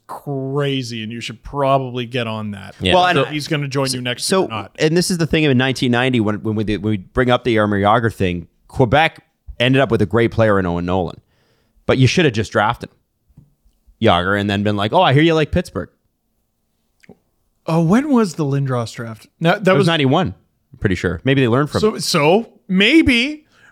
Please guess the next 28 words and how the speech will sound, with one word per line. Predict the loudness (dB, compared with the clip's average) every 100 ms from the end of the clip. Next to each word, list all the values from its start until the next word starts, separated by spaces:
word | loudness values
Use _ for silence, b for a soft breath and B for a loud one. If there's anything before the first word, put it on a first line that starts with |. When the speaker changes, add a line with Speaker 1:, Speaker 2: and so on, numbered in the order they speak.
| -8
Speaker 1:
maybe | 0 2 4 4 4 4
the, | 2 0 0
like, | -2 -2
think, | -4 -6 -8
think | -4 -2
Speaker 3:
It | 2
Speaker 1:
of |
Speaker 3:
did | 2 4
Speaker 1:
that. |
Speaker 3:
win | 2
them | 2 0
the | 0
cup. | 0 0 -2
That, | -2 -2 -2
that | -2 -2
trade | -2 0 0 0
won | -2 0
them | -4
the |
cup. | -2 -4 -2
Speaker 1:
What | 2 4 4 0
if | 2 2 2 -2 -18 _ _
the | 2 4 4
Jágr | 2 4 4 4 2 0
experience | -4 -8 -2 2 2 0 -4 -8 -10 -12 _ -2
informed | 4 4 4 0 2 4 2 0 -2 -4
the | 0
Lindros | 2 2 2 2 2 0 0 -2 -6 -10